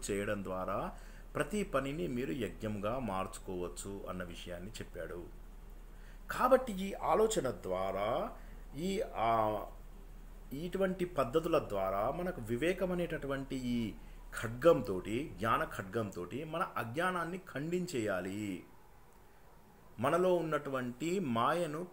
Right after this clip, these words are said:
ఖండించి వేయాలి. మనలో ఉన్న మాయను గనక ఖండించి వేసినట్లయితే అదే మనకు జ్ఞానము.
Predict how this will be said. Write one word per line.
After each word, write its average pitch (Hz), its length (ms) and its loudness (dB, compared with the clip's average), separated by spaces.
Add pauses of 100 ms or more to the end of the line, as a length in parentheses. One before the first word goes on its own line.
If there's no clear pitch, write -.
ఖండించి 135 500 -4
వేయాలి. 92 800 -2 (640)
మనలో 180 440 4
ఉన్న 175 240 2
మాయను 156 460 2
గనక 156 280 0
ఖండించి 147 640 -4
వేసినట్లయితే 117 840 -2
అదే 143 320 0
మనకు 127 400 -4 (160)
జ్ఞానము. 95 960 0